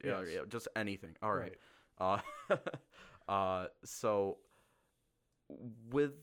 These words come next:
Speaker 1: the Game Awards that's
Speaker 2: Approaching.
Speaker 1: approaching, coming around, um, at the moment we're thinking,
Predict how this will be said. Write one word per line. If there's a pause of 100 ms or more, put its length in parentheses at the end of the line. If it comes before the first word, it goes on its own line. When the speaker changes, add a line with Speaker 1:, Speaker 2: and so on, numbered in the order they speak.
Speaker 1:
the (100)
Game
Awards (420)
that's
Speaker 2:
Approaching.
Speaker 1:
approaching,
coming
around, (580)
um, (920)
at
the
moment
we're
thinking,